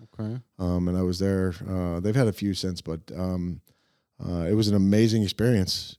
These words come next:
Speaker 2: You know, I
Speaker 1: Mm.
Speaker 2: met some, you know, we fed everybody, everybody, you know, fed, you know,
Speaker 1: Famous people?
Speaker 2: everybody,
Speaker 1: Mm.
Speaker 2: you know, um, uh, Mick Jagger's sixtieth birth-, sixtieth birthday party,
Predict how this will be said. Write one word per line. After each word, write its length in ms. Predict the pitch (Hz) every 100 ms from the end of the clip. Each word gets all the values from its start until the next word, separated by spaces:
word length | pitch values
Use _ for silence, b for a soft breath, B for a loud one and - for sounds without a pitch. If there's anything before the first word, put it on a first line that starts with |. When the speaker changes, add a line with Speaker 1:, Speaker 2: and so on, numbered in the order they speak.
| _
Speaker 2:
You 60 | 82
know, 240 | 90 98
I 20 |
Speaker 1:
Mm. 40 | 95
Speaker 2:
met 200 | 101 -
some, 420 | - 95 92 90 -
you 80 | 95
know, 80 | 92
we 120 | 92
fed 220 | - 107
everybody, 640 | 107 127 90 87 76 80 110 _
everybody, 500 | 104 123 101 87 87 -
you 80 | 92
know, 300 | 87 87 85 - _ _ _
fed, 240 | 95 85 _ _ -
you 120 | 95
know, 60 | 90
Speaker 1:
Famous 280 | 131 127
people? 380 | - 131 120 127
Speaker 2:
everybody, 640 | 120 120 104 90 87 85 80
Speaker 1:
Mm. 360 | 107 104 107 113
Speaker 2:
you 80 | 87
know, 300 | 85 85 82 92
um, 560 | 92 92 90 90 78 - _ 85
uh, 140 | 85
Mick 160 | 92 110
Jagger's 440 | 110 113 113 107
sixtieth 360 | - 113 117 101
birth-, 300 | 113 110 -
sixtieth 500 | - 123 - 113 104
birthday 300 | 107 104 95
party, 480 | 90 82 82 80